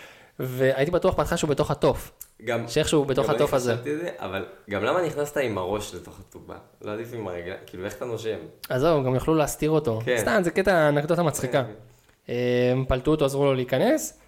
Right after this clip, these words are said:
Speaker 1: ואז הוא התפלח למסיבה, והוא רואה את דה לה קרוז כזה באופק בין האנשים, והוא מנסה להגיע אליו, ואתה יודע, אנשים סוגרים
Speaker 2: גם
Speaker 1: כזה,
Speaker 2: הכל
Speaker 1: כי זה מסיבה.
Speaker 2: מסכים, הכל, אה, מסיבה, מסיבה מפוארת, הוא מתרשם גם, יש איזה רגע שהוא
Speaker 1: כן, זה כאילו,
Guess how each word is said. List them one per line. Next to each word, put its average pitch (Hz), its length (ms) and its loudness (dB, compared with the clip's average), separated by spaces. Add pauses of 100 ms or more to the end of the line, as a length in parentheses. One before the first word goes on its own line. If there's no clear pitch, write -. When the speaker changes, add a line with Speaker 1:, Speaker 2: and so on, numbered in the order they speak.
(320)
Speaker 1:
ואז 175 180 2
הוא 175 240 6
התפלח 165 320 2
למסיבה, 143 420 2 (1120)
והוא 135 180 2
רואה 156 120 6
את 180 60 4
דה 165 80 4
לה 147 80 4
קרוז 165 260 -2
כזה 147 200 -2
באופק 151 320 2
בין 143 200 2
האנשים, 127 340 2
והוא 143 100 2
מנסה 131 200 0
להגיע 156 280 2
אליו, 143 160 4
ואתה - 120 -6
יודע, 262 180 -2
אנשים 220 240 -2
סוגרים 175 380 0
Speaker 2:
גם 226 80 2
Speaker 1:
כזה, 180 160 2
Speaker 2:
הכל 139 100 2
Speaker 1:
כי 139 60 0
זה 147 60 4
מסיבה. 156 380 0
Speaker 2:
מסכים, 120 280 -2
הכל, 117 320 -2
אה, 101 320 0
מסיבה, 117 320 -4
מסיבה 120 300 -2
מפוארת, 120 380 0
הוא 92 80 -6
מתרשם 90 400 -4
גם, 92 140 -2
יש 90 120 -8
איזה 95 120 -8
רגע 98 200 -6
שהוא 90 400 -10 (560)
Speaker 1:
כן, 151 180 2
זה 127 60 -2
כאילו, 165 220 2